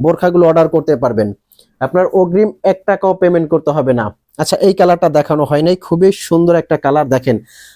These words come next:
আর হিজাবের সাইজটা কেমন হবে, অনেকে কিন্তু কোশ্চেন করেন, "ভাইয়া, ছোট হিজাবগুলো পরতে পারি না",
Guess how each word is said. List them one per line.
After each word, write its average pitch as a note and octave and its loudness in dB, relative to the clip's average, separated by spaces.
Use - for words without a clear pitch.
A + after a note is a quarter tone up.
আর D#3+ 0
হিজাবের G3+ 2
সাইজটা F#3 -2
কেমন F3+ 0
হবে, D#3 0
অনেকে E3 0
কিন্তু E3 0
কোশ্চেন D#3 -2
করেন, C#3+ 0
"ভাইয়া, C#3+ 2
ছোট D3 -6
হিজাবগুলো C#3+ 0
পরতে C#3+ -2
পারি C#3 -2
না", E3+ 0